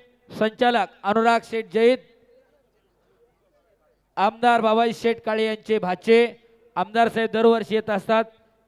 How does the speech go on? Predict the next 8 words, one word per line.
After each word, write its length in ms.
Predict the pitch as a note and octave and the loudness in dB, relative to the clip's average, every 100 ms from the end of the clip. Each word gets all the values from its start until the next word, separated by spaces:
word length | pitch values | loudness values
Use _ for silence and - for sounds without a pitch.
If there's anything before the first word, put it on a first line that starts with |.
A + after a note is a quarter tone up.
| - | -4
यावर्षी 360 | G3+ A3+ G3+ | 0 0 -2
अनुराग 260 | G#3 G3+ G#3+ | -4 -4 -6
शेठ 200 | G#3 G#3+ | -6 -4
आलेले 240 | F#3+ G#3+ A3+ | -2 0 2
आहेत. 160 | A#3+ A#3+ _ _ _ _ _ _ _ _ _ _ _ _ _ _ _ _ _ _ _ _ _ _ - | 2 0 _ _ _ _ _ _ _ _ _ _ _ _ _ _ _ _ _ _ _ _ _ _ -2
कट्टर 380 | A3 A3 B3 A#3+ | -2 0 -2 -2
शिवसैनिक 480 | - A#3 A#3 A#3 A#3 | 0 -2 -2 -4 -6
सचिनराव 580 | A3+ G#3+ A#3 A3+ A#3 | -8 -8 -10 -2 2